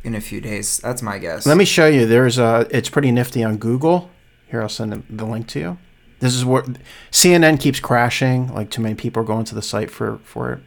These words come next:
Speaker 2: And Politico has a good one, but Google seems to have the best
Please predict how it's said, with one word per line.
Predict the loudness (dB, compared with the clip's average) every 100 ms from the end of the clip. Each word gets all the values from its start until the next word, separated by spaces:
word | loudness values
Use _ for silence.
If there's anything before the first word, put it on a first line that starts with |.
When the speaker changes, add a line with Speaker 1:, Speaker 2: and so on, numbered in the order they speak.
| _ _ _ _ _
Speaker 2:
And | -2 0
Politico | 2 2 4 4 2 4
has | 2 2 0
a | -4 -4
good | -2
one, | 0 2
but | 0 -2 0
Google | 2 2
seems | 0 -4 -4
to | -4
have | -6
the | -6
best | -2 -2 -2 -8 -10